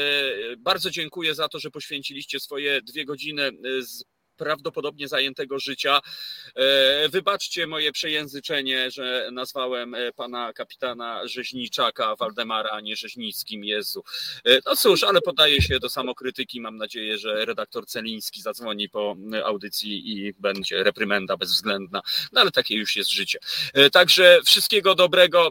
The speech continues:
E, raz jeszcze, moi drodzy, to był Reset Obywatelski, Tomek Konca, Dobra Pora, Radio Konca. Bardzo dziękuję, że byliście z nami. Zostańcie.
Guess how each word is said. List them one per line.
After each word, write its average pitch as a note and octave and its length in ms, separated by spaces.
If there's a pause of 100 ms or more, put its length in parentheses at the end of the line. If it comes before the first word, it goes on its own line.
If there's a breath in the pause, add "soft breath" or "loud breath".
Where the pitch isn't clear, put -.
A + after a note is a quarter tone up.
(120)
E, D#3 120
raz D#3+ 180
jeszcze, E3 300
moi D3 280
drodzy, D3+ 440
to D3+ 120
był D3 180
Reset D3 260
Obywatelski, C3+ 720
Tomek C#3+ 280
Konca, C#3 300
Dobra B2+ 300
Pora, C3 280
Radio B2+ 300
Konca. B2+ 480
Bardzo D3+ 340
dziękuję, C3 380
że B2 120
byliście A#2 380
z A2+ 60
nami. A2+ 380
Zostańcie. B2+ 640